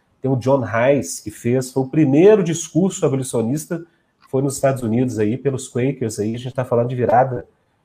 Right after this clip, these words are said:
início do século, é, dezoito, né, então é uma coisa antiga. É, então, eu acho que a melhor forma de contrapor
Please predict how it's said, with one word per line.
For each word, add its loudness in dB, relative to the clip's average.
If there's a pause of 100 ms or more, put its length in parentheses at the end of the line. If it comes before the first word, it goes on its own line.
(140)
início 2
do -4
século, -2 (200)
é, -10
dezoito, 0
né, -6
então 0
é 4
uma -6
coisa 2
antiga. 0 (1040)
É, 2
então, 4
eu 0
acho 2
que 2
a 6
melhor 4
forma 4
de -8
contrapor -2